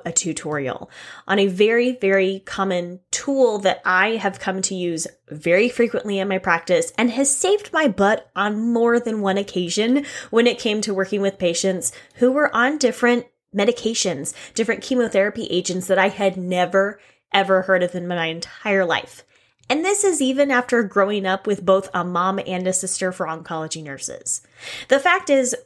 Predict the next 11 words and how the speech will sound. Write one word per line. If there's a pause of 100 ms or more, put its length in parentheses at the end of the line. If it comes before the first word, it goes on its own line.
with
so
many
chemotherapies, (400)
immunotherapies
now,
and
more
treatments
out
there,